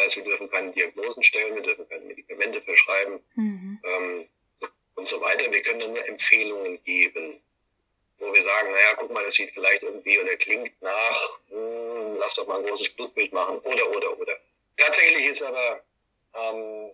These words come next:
Speaker 1: der Ausdruck von einer Krankheit im Körper letztendlich auf ein seelisches Ungleichgewicht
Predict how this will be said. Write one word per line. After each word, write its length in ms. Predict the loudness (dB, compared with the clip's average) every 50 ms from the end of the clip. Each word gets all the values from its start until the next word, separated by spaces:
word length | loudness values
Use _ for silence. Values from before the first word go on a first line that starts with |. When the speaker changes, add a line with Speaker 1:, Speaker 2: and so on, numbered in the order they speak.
| -4
Speaker 1:
der 200 | -2 -2 -2 -2 -2 0
Ausdruck 680 | 0 0 2 2 2 0 0 0 -2 -4 -4 -4 -8 -14 _ _
von 380 | -2 -2 0 0 -2 -4 -8 -12 _ _ _ _ _ _ _ _ _ _ _ _ _ _ _
einer 320 | -20 -18 -14 -12 -12 -12 -12 _ _ 0
Krankheit 680 | 2 2 2 0 -2 -2 2 4 6 6 4 2 -4
im 180 | -10 -18 -20 _ _ _
Körper 840 | -2 0 2 2 2 2 2 0 -2 -2 0 0 0 0 -2 -4 -8 -12 _ _ _ _ _ _ _ _ _ _ _ _ _ -2
letztendlich 840 | -2 0 2 0 0 -2 -4 -6 -6 -6 -6 -4 -2 -2 -4 -2 _
auf 200 | -4 -4 -4 -4 -8 _ -4
ein 420 | 0 2 2 2 0 -2 -8 -14 _ _ _ _ _ _ _ _ _ _ _ _ _ _ _ _ _ _
seelisches 560 | 2 4 6 6 6 6 4 4 2 0 -4
Ungleichgewicht 1000 | -4 _ -8 -8 -6 -6 -2 0 0 0 0 0 -4 -8 -12 -12 -10 -8 -8 -8